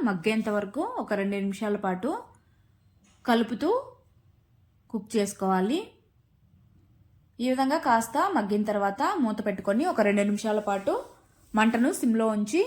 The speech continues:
కుక్ చేసుకుంటే సరిపోతుంది. ఇక్కడ టొమాటో అయితే బాగా కుక్ అయిపోయింది. ఇక్కడ చాలా వాటరీగా అనిపిస్తుంది కదా, నేను మరీ పండిన టొమాటోలు తీసుకున్నానండి.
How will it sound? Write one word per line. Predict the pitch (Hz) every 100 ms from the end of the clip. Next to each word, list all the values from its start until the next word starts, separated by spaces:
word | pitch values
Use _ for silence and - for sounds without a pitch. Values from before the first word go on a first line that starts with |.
| 523 - _ _ _ _ _ _ _ 269
కుక్ | 262
చేసుకుంటే | 240 226 226 226 349
సరిపోతుంది. | 262 196 190 190 185 208 359 - _ _ _ _ _ _ _ _ _ _ _ _ _ 233
ఇక్కడ | 285 427 554 262
టొమాటో | 214 214 220 208
అయితే | 269 233
బాగా | 202 226 370 - - _ -
కుక్ | 202 214
అయిపోయింది. | 202 202 202 208 349 - - _ _ _ _ _ _ _ -
ఇక్కడ | 208 277 381 571 - - _ _ _ -
చాలా | 240 247 262
వాటరీగా | 247 226 262 254
అనిపిస్తుంది | 233 220 220 220 214
కదా, | 208 285 508 330
నేను | 233 285 403
మరీ | 233 214 240 277 254
పండిన | 226 226 233
టొమాటోలు | 220 214 214 202 202
తీసుకున్నానండి. | 196 202 190 185 190